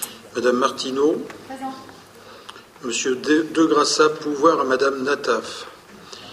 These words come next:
Monsieur Arasi. Madame Matruchot. Monsieur Maudry, excusez, pouvoir Monsieur Martin.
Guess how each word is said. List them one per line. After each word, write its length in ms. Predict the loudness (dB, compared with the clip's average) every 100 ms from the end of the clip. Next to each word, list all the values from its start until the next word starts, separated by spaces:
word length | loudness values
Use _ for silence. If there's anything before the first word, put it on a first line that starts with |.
| -18 -18 -18 -18 -8
Monsieur 280 | -2 4 6
Arasi. 520 | 6 2 0 -4 -6 -12 -16 -16 -16 -18 -18 -8
Madame 360 | -2 0 0 2
Matruchot. 680 | 0 0 -2 2 2 2 -2 -12 -16 -14 -16 -16 -18 -20 -18 -18 -18 -14 -8
Monsieur 260 | -4 -2
Maudry, 560 | 2 2 2 -2 -2 -4
excusez, 540 | -4 -4 -6 -6 0 0
pouvoir 460 | 0 2 4 4
Monsieur 340 | 0 -4 -2 0
Martin. 560 | 0 -4 -2 0 0